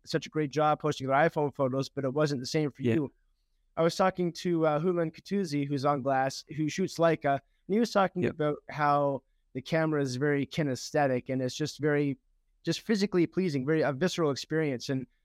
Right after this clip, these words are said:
Speaker 1: you know,
Speaker 2: Yeah.
Speaker 1: maybe that's why it, just cell phone photography, no matter how good your cell phone, isn't doing it for you, 'cause there's that element of being kind of that part of the camera. You know, it's a,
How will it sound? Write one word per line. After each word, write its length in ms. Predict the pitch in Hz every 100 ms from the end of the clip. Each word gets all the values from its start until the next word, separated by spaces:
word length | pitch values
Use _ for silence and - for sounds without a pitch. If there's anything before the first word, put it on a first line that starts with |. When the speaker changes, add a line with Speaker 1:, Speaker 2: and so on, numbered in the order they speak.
| _ _ _
Speaker 1:
you 80 | 147
know, 120 | 147
Speaker 2:
Yeah. 80 | 117
Speaker 1:
maybe 160 | 185 165
that's 260 | 165 -
why 400 | 160 156 143 139 -
it, 280 | 160 135 151
just 300 | 131 151 -
cell 160 | 170 160
phone 160 | 151
photography, 540 | 131 - 143 135 143 139
no 80 | 139
matter 240 | 143 131
how 140 | 131
good 140 | 131 131
your 80 | 120
cell 200 | 147 135
phone, 320 | 131 127 120
isn't 260 | 143 131 123
doing 200 | 147 151
it 100 | 127
for 140 | -
you, 100 | 117 123
'cause 180 | 135
there's 160 | 135 139
that 300 | 147 139 127 _ -
element 360 | 151 160 151 139
of 100 | 120
being 220 | 143 131
kind 240 | - 135
of 100 | 127
that 220 | 123 120 -
part 260 | 160 165
of 120 | 160
the 120 | 131 123
camera. 540 | - 147 147 127 117
You 80 | 123
know, 120 | 127
it's 180 | 131 -
a, 200 | 123